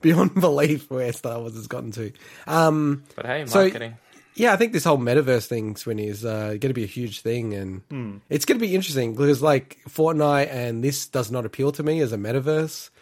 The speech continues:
Speaker 1: So I feel like there's a bit of a gap in the market for something to come along, which is more for, like, old fogies like us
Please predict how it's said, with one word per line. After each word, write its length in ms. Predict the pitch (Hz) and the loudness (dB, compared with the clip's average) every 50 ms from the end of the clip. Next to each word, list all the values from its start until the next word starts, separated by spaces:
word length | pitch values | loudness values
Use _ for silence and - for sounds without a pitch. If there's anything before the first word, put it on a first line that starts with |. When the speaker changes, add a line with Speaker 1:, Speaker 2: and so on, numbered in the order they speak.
| _ _ _ _ _ _ _ | _ _ _ _ _ _ _
Speaker 1:
So 300 | - - 156 143 135 131 127 | 0 2 4 4 4 4 0
I 160 | - 135 135 120 - _ _ _ _ _ _ | -2 -4 -4 -4 -8 _ _ _ _ _ _
feel 160 | - 208 269 | 0 2 4
like 100 | 381 370 285 | 4 4 2
there's 120 | 330 233 | 2 2
a 60 | 196 | 4
bit 120 | 165 185 185 | 4 4 4
of 80 | 175 | 2
a 60 | 151 135 | 4 4
gap 240 | 147 147 151 - | 4 2 2 2
in 60 | 147 123 | 0 -2
the 60 | 110 | -2
market 360 | 107 110 123 135 131 127 104 | -2 -2 -2 -2 -2 -6 -8
for 100 | - - | -8 -10
something 720 | - - - - 131 151 160 - - 151 127 104 107 104 | -10 -6 -4 -2 -2 -2 -4 -4 -4 -4 -4 -4 -6 -8
to 180 | - - - 131 | -8 -8 -8 -8
come 380 | 120 - - - 127 123 123 117 | -8 -10 -8 -4 -4 -2 -2 -2
along, 640 | 110 101 110 123 123 120 113 113 127 151 160 - _ _ _ _ _ _ _ - | -4 -4 -2 -2 -2 -4 -4 -6 -6 -8 -8 -10 _ _ _ _ _ _ _ -6
which 200 | 147 135 - 139 | -6 -4 -4 -4
is 100 | 123 113 | -4 -2
more 200 | 135 135 135 123 | -2 -2 -2 -2
for, 140 | - 143 | -2 -4
like, 200 | 120 110 107 - | -6 -6 -6 -4
old 240 | - 131 135 131 127 | -2 -2 -2 -2 -4
fogies 600 | - - - 131 123 123 113 117 120 117 110 - 127 | -6 -6 -4 -4 -4 -4 -4 -6 -8 -8 -8 -8 -8
like 160 | 117 113 - - | -8 -8 -8 -8
us 500 | 120 113 110 110 131 - - - - | -8 -8 -8 -8 -10 -10 -12 -14 -16